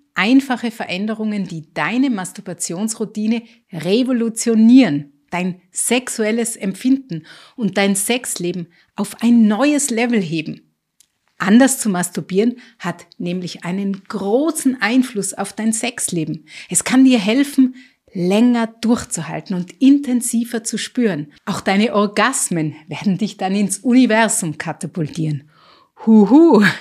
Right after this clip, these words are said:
ja wirklich, keine Übertreibung. Klingt das interessant? Dann bleib dran. Also,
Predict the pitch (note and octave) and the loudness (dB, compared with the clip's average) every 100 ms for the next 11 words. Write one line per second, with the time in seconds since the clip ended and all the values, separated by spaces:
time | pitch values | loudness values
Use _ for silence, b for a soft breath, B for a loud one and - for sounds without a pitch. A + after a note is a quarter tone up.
0 | B B B - G3 F3+ E3+ E3+ F3 F3 | B B B -8 -2 0 0 -2 -4 -10
1 | F3 - _ _ _ - F#3+ A3+ C#4 C4 | -12 -14 _ _ _ -4 0 4 4 2
2 | B3+ - A#3+ D#3 D3+ C#3+ _ _ _ _ | -4 -2 -2 0 -4 -6 _ _ _ _
3 | _ - G3+ G3+ G#3 G#3 B3+ B3+ A3+ - | _ -6 2 4 4 2 0 2 0 0
4 | B3 - D#3+ B3 - B B B B _ | -4 -2 0 0 -4 B B B B _
5 | - - E3 F3+ E3+ - D3+ C3 C3 _ | -16 -8 -4 -4 -6 -8 -6 -6 -8 _
6 | _ _ _ - G3 F#3 F3 - | _ _ _ -2 0 0 -2 -10